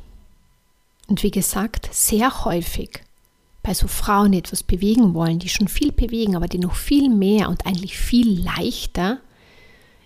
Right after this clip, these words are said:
etwas bewegen könnten. Also du bewegst wahrscheinlich schon viel,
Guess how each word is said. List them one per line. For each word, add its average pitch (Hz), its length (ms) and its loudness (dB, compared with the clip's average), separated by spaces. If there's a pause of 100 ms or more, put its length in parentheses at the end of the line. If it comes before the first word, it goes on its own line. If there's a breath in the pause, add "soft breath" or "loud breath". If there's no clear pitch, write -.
(120)
etwas - 260 -2
bewegen 175 460 0
könnten. 247 580 0 (1600)
Also - 120 -2
du 202 100 0
bewegst - 500 0
wahrscheinlich 160 360 -2
schon - 160 -6
viel, 180 360 -8